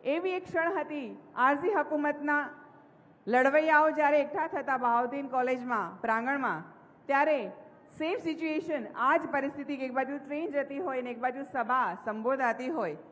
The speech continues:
એ સેમ, એ જ પરિસ્થિતિ અત્યારે નિર્માણ થઈ છે. એ વાઇબ્રેશન્સ, એ લહેરો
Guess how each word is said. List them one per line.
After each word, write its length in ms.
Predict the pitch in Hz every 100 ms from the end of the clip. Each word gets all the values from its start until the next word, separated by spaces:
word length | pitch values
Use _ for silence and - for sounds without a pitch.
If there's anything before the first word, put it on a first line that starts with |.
| - - - -
એ 120 | 269
સેમ, 560 | 285 - 302 339 285 175 -
એ 220 | - 269 339
જ 140 | 302
પરિસ્થિતિ 460 | 269 262 349 277 277
અત્યારે 320 | 262 269 269
નિર્માણ 420 | 254 240 247 262
થઈ 200 | - 254
છે. 240 | 247 254 285 - - - _ _ _ _ _ _ _
એ 80 | -
વાઇબ્રેશન્સ, 840 | 226 233 240 294 302 320 349 - - - - - _ _ _ _ _ _ _ _ _ _ _ -
એ 100 | -
લહેરો 560 | 247 240 247 294 214 170